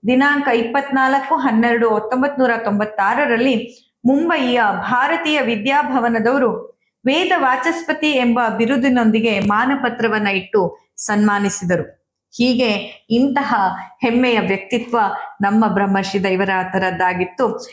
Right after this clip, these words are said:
ಹೇಗೆ ತಾಯಿಗೆ ತಮ್ಮ ಮಕ್ಕಳನ್ನ ಹೇಳ್ಕೊಂಡು, ಆ, ಹೆಮ್ಮೆ ಪಡೋದು ಖುಷಿ ಆಗತ್ತೋ, ಹಾಗೆ ನಮಗೆ ನಮ್ಮ ಬ್ರಹ್ಮರ್ಷಿ ದೈವರಾತರು, ನಮ್ಮ ಕುಟುಂಬದ ಹಿರಿಯರು, ನಮ್ಮ ಮುತ್ತಾತ ಆದಂತಹ ಬ್ರಹ್ಮರ್ಷಿ ದೈವರಾತರು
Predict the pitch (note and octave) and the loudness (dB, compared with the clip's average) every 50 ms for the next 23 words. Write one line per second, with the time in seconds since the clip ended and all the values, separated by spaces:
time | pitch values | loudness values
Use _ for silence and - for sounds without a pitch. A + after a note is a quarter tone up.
0 | - _ - A#3+ B3 C#4 A#3+ C#4+ C4+ A#3+ A3 A3 A3+ - - _ _ - - A3 | -16 _ -2 0 0 0 0 0 0 0 -2 -4 -8 -12 -16 _ _ -6 -4 -2
1 | G#3 A3+ A#3+ C4+ B3 B3 C4+ A#3+ A3 A3 A#3+ A#3 A#3 A#3 A#3 A3 A3 A3 A3+ B3 | 0 2 0 0 0 0 0 0 0 0 0 0 0 0 2 2 0 0 0 0
2 | B3 B3 A#3+ A#3+ A#3+ A#3 A3+ G#3+ A3 A3 A3 - A#3 A#3 A3+ A3 A3 G3+ - - | 2 2 2 2 2 2 2 2 0 0 0 0 -2 0 2 2 2 0 0 -6
3 | - - _ _ - G3 G3 F#3+ F#3+ F#3+ F#3 F3+ F#3+ G3 F#3+ A#3+ A3 A#3 B3+ B3+ | -12 -20 _ _ -2 0 0 2 2 2 2 2 2 2 2 2 2 2 2 2
4 | B3+ A#3 G#3+ G#3+ G#3+ G#3 G3+ G3+ G#3 A#3+ A3 - - A#3+ A3+ G#3+ G#3+ G#3 G#3 - | 0 0 2 2 2 2 0 0 0 -2 -4 0 0 0 0 0 0 -2 -4 -2
5 | A3 G#3 F#3 G#3 G#3 A3 A3 B3+ A3+ G#3 G#3+ A3 B3+ C#4 C#4 B3 G#3+ - - - | -4 -2 0 0 0 0 0 0 0 0 0 0 0 2 0 0 -2 -4 -8 -14
6 | - _ - C4 C4+ C#4+ D#4+ E4 D#4+ C#4+ C#4 C4+ C4 C4+ C4 C4 C4+ C4+ A#3 A#3+ | -16 _ -2 -2 0 0 0 0 0 0 0 0 0 0 -2 -2 -2 -2 0 2
7 | A#3 A#3 A3+ A3+ A3 G#3+ G3+ G3+ - A3 G#3 G#3 G3 G3+ - - - _ - A3+ | 2 2 2 2 2 0 0 0 -2 0 2 2 0 0 -4 -12 -18 _ -2 -2
8 | B3 C4 D4 D#4+ D#4+ - C#4 C4 C4 B3+ B3 A#3+ B3 A3 A#3 A3+ G#3 A3+ G#3+ G#3+ | 0 2 2 0 0 0 -2 -2 -2 -2 0 0 0 0 0 0 0 2 2 2
9 | G3+ G3 G3 G3+ G#3+ G#3 - - - _ - A3 A#3+ B3+ C#4 D#4+ D#4+ C#4+ C4 B3 | 2 2 2 2 0 0 -2 -8 -12 _ 0 0 0 2 2 2 2 2 2 0
10 | B3 A#3+ - A#3+ A#3+ A#3+ B3 B3 A#3 G#3+ G#3 A3 G#3+ G#3 G#3+ A3+ G#3 G3 F#3+ F#3+ | -2 -2 0 0 0 0 0 0 0 2 2 0 0 0 0 0 0 0 0 -2
11 | G3 G#3+ A3 A3 - G#3 G3 G3 G3 G3 A3 A3 G#3+ G3+ G3+ - B3 B3+ A#3 - | 0 0 -2 -2 -2 -4 -2 0 0 0 2 0 0 -2 -2 -2 0 0 0 -2